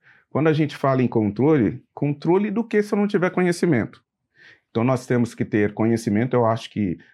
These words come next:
hoje temos mais síndicos, é, formados buscando essa capacitação para oferecer o melhor. Aquela situação do passado de que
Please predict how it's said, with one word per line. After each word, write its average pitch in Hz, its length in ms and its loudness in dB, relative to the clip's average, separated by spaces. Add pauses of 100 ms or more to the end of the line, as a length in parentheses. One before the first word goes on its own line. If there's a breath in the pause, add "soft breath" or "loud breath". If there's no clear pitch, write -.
(180 loud breath)
hoje 117 580 0 (300 loud breath)
temos 117 340 2
mais 113 380 0
síndicos, 165 960 -2 (300 soft breath)
é, 98 680 2
formados 135 1000 0 (260 soft breath)
buscando 151 800 0
essa 165 220 -2
capacitação 135 1040 -2 (380 loud breath)
para 143 180 2
oferecer 147 400 0
o 139 60 2
melhor. 123 380 2 (320 loud breath)
Aquela - 420 0
situação 185 600 -2
do 156 120 0
passado 107 800 -2 (360 soft breath)
de 104 160 0
que 107 500 2